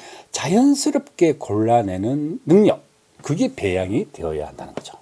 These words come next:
근데 그게 사실 해보면 참 어렵거든요. 그래서 선생을 찾아서 공부하라 이런 얘기예요. 근데 그것도 가르쳐주는 선생님 또 별로 없어요.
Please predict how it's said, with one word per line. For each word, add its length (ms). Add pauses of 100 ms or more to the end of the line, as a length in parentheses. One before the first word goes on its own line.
근데 140
그게 120
사실 260
해보면 240
참 640
어렵거든요. 720 (720)
그래서 360
선생을 400
찾아서 320
공부하라 600
이런 200
얘기예요. 600 (500)
근데 120
그것도 240
가르쳐주는 500
선생님 280
또 80
별로 320
없어요. 500